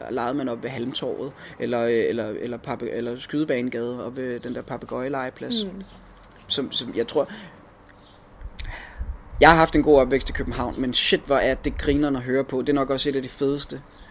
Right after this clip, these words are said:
Speaker 1: øh, historier, det er, når der er, at andre fortæller om deres opvækst fra de egne, de kommer fra i Danmark. Og dem møder jeg jo nemlig her.
Speaker 2: Mm.
Speaker 1: Fordi at når jeg sidder inde i København, så hører jeg jo ikke særlig ofte fortællinger.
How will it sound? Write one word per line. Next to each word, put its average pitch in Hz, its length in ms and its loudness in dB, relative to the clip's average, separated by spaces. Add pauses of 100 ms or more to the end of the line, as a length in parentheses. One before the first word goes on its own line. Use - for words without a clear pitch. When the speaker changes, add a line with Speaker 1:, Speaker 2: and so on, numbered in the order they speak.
(180)
Speaker 1:
øh, 131 360 0
historier, 131 480 4
det 135 120 -2
er, 131 40 0
når 131 100 -2
der 113 80 -2
er, 110 60 0
at - 160 -12
andre 135 200 0
fortæller - 380 -2
om 131 100 -2
deres 120 240 -2
opvækst 127 560 -4
fra 135 120 -4
de 143 180 -4
egne, 120 340 -4
de 131 120 -10
kommer 127 240 -8
fra 123 280 -8
i - 40 -10
Danmark. 131 380 -6 (220)
Og 135 140 0
dem 160 80 8
møder 165 380 6
jeg 175 100 10
jo 127 100 2
nemlig 127 300 0
her. 143 320 -2
Speaker 2:
Mm. 220 180 -2 (260)
Speaker 1:
Fordi 139 320 -2
at 208 140 -2
når 143 80 -2
jeg 131 120 2
sidder 190 340 6
inde 143 340 0
i 131 120 -8 (220)
København, 135 520 -4 (180)
så - 140 -6
hører 165 240 2
jeg 156 120 4
jo 131 180 -2
ikke 226 160 -4
særlig 117 320 0
ofte - 280 -6 (600)
fortællinger. 127 440 0